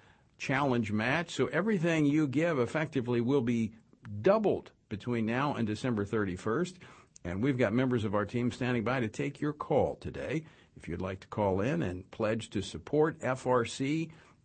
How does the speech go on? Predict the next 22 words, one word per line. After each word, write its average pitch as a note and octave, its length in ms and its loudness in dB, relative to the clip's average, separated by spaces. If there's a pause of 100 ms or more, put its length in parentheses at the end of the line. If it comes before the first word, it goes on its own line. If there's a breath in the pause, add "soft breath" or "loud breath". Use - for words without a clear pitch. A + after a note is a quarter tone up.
and D#3+ 440 4 (240)
Washington F2+ 540 -6
Watch, A#2+ 480 -4
call G#2 260 2
eight B2+ 160 0
hundred B2 320 0
two C3+ 160 0
two A#2+ 220 0
five A#2+ 460 -2
four D3+ 340 4
zero F#2+ 460 0
zero F2 420 -6
eight. G#2+ 180 -2
That's F2+ 280 -4
eight A#2+ 180 2
hundred C#3+ 340 -2 (1160)
two C3 160 0
two A2+ 180 2
five C3+ 500 0
four B2+ 360 2
zero G2+ 420 0
zero F#2+ 460 0